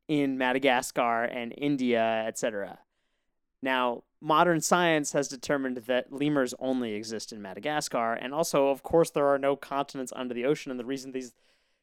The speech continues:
animals look alike is because of continental drift. But, you know, the eighteen hundreds were a crazy time for science.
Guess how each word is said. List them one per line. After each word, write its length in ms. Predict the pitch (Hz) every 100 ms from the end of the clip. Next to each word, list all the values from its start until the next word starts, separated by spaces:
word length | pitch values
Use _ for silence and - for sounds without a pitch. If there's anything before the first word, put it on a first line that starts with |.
| _ _ _ _ _ -
animals 400 | 143 147 131 123
look 260 | 120 190 233
alike 360 | 131 110 110 -
is 160 | 127 113
because 320 | 127 135 113
of 80 | -
continental 480 | 113 107 107 - 104
drift. 400 | 180 180 - -
But, 180 | 202 214
you 60 |
know, 140 | 202 147
the 120 | -
eighteen 320 | 196 - 226
hundreds 340 | 185 202 170 131
were 240 | 151 151
a 140 | 151 156
crazy 600 | - - 143 170 165 202
time 300 | 202 196 202
for 120 | 214
science. 800 | - 196 196 107 104 123 -